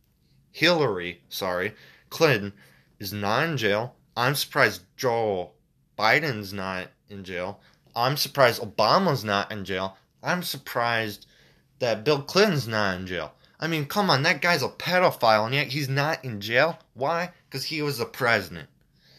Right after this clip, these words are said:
The Democrats want liberal judges, a liberal system, so they stay out of jail.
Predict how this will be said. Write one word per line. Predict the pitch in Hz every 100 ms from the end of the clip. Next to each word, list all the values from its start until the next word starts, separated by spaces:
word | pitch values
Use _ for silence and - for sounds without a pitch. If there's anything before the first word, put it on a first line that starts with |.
| _ -
The |
Democrats | 127 - 202 185 156 - 120 117 - - - _ _
want | - 117 151 160 127 110 - _ _ _ _ _ -
liberal | 117 147 180 175 185 180 143
judges, | - 143 151 104 92 87 - _ _ _
a | 117
liberal | 107 120 170 175 185 151
system, | - 160 147 - 95 92 _
so | - 127
they | 104 151 165 160
stay | - - 135 123 -
out | 113 120 120
of | 101
jail. | 101 113 90 73